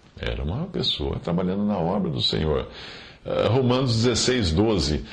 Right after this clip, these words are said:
"Saudai a Trifena e Trifosa, as quais trabalharam no Senhor."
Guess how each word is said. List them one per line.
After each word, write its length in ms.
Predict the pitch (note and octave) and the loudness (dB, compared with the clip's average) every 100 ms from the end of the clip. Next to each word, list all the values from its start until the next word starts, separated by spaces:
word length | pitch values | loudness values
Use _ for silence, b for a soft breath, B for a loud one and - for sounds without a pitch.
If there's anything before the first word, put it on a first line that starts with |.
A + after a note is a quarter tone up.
| B | B
"Saudai 520 | - - G2+ F2 A#2 | -2 2 4 4 4
a 60 | C3+ | 2
Trifena 640 | C3 C3+ - A2 D3 C3+ | 2 0 2 2 2 2
e 20 | |
Trifosa, 720 | G#2+ A2+ - F#2 C#3 B2 D#2+ B1 B B B - | 0 0 0 0 2 2 0 -4 B B B -6
as 200 | F2+ - | -2 0
quais 260 | E2+ F2 | 2 2
trabalharam 640 | - F#2+ G#2 E2+ C#2+ G#2+ A#2 | 2 2 2 2 2 2 2
no 100 | G#2+ | 2
Senhor." 540 | - G2+ D#2 G2+ E2 | 2 2 4 2 0